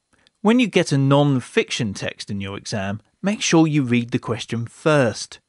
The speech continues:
Read the questions carefully and underline the key words in each one. This way, you'll know what the question is asking you to look for in the texts. The amount of marks for each question will be written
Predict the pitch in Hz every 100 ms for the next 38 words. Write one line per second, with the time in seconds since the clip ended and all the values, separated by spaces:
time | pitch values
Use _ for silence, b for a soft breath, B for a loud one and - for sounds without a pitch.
0 | _ _ - 123 175 214 - 165 147 -
1 | 139 127 - 214 208 - 123 104 110 135
2 | - - 220 190 175 180 185 135 123 127
3 | - - 165 156 165 170 117 95 120 113
4 | 117 - 147 123 101 - _ b b b
5 | b - 208 - 175 156 - 143 123 113
6 | 120 135 143 - 120 120 170 - - 185
7 | 208 - 120 - 127 135 143 165 156 -
8 | 110 107 107 127 135 - - 104 101 -
9 | 107 101 110 - 160 - - - - -
10 | _ _ _ _ _ B B B _ 160
11 | 190 185 190 190 160 139 147 151 - 135
12 | 117 - - 156 156 127 117 - 143 165
13 | 156 117 - 127